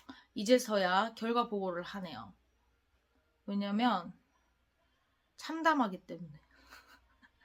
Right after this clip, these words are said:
<laughs> 피수치가 원래 한 삼백까지 올라가지고 펫시티를 찍어본 거고 한 번 더 보자고 한 건데 이놈들이 거의 육백까지 올랐더라고요. 한 오백팔십까지 올랐더라고요. 거의 육백이죠.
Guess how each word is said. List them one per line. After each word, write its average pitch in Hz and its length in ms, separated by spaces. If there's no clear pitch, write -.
<laughs> - 720
피수치가 262 840
원래 208 220
한 208 120
삼백까지 320 560
올라가지고 180 1040
펫시티를 254 600
찍어본 196 460
거고 185 200
한 226 160
번 247 160
더 196 160
보자고 190 400
한 226 180
건데 185 680
이놈들이 214 600
거의 202 220
육백까지 214 500
올랐더라고요. 175 460
한 190 100
오백팔십까지 330 1080
올랐더라고요. 185 540
거의 220 140
육백이죠. 202 580